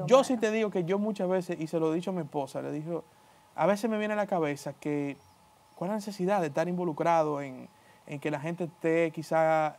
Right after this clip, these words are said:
Speaker 1: hablando sin saber, eh, criticándote sin saber, opinando sin
Speaker 2: Destruyendo
Speaker 1: saber?
Speaker 2: la imagen, ¿verdad?
Speaker 1: ¿Cuál es la necesidad? Pero al final siempre digo, la figura pública tiene que tener piel de cocodrilo. Tiene que tener piel de cocodrilo, porque si no, mejor entonces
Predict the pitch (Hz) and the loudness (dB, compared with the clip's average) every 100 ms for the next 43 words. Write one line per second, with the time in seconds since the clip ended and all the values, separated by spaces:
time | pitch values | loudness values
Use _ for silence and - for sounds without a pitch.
0 | - 156 160 175 175 175 175 147 147 175 | -2 2 4 4 2 0 2 4 6 4
1 | 170 160 151 - - - _ - 151 147 | 4 4 0 -4 -18 -20 _ -4 -2 0
2 | 175 175 160 170 185 180 160 160 151 139 | 0 0 2 2 2 2 -2 -2 2 4
3 | 170 185 175 165 151 156 160 180 180 220 | 4 4 4 4 2 2 0 -2 -2 0
4 | 151 - - - - - 214 208 202 202 | 2 4 4 4 6 4 4 0 -4 -4
5 | 202 196 190 208 254 - - 151 202 247 | -4 -4 -4 -4 -6 -10 -14 -4 0 0
6 | 240 233 220 220 175 - - 226 220 170 | -2 -2 0 2 2 -2 0 4 4 2
7 | 175 - _ _ _ _ _ _ _ _ | 0 -8 _ _ _ _ _ _ _ _
8 | - 175 170 175 202 220 - 196 202 185 | -2 0 2 0 2 2 0 -2 -2 -2
9 | 156 139 127 131 _ _ _ _ _ _ | -2 -2 -6 -10 _ _ _ _ _ _
10 | _ _ 170 170 170 202 226 180 180 156 | _ _ -6 -2 0 2 2 2 2 2
11 | 151 143 170 180 170 170 156 160 170 156 | 0 -2 -4 -2 -2 -2 -2 -2 -2 -4
12 | 139 120 113 - - _ _ _ _ - | -6 -6 -10 -18 -20 _ _ _ _ -20
13 | _ _ _ _ _ _ _ _ 160 214 | _ _ _ _ _ _ _ _ -8 -6
14 | 214 220 214 220 226 202 202 254 151 151 | -2 -2 -2 -4 -4 -2 0 -2 -4 -4
15 | 151 - 160 208 202 240 196 214 247 | -6 -4 -6 -2 -2 -2 -2 -4 -4